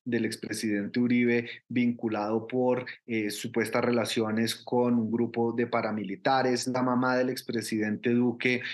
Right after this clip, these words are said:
eh, salpicada en los escándalos del senador Carlos, de Mario Castaño. Entonces,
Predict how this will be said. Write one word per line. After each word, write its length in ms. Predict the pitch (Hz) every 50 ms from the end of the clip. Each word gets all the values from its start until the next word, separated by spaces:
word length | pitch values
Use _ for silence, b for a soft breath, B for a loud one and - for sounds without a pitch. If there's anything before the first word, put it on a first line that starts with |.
| B B B -
eh, 340 | 123 117 110 110 104 98 90
salpicada 960 | - 139 127 123 123 - 120 117 - 120 123 120 120 120 120 120 123 120 -
en 380 | 127 123 117 113 110 113 113 110
los 220 | 113 113 104 -
escándalos 800 | 113 104 - - - 120 113 113 113 113 117 117 120 120 120 - B B B B B
del 200 | - 117 113 107
senador 500 | - - 117 107 107 104 107 107 110 107
Carlos, 380 | - 127 120 120 123 120 - - 127
de 320 | 120 107 110 104 104 98
Mario 240 | 110 117 117 120 113
Castaño. 500 | - 117 107 - - 151 143 143 143 135
Entonces, 480 | 123 120 - 147 143 - - 170 175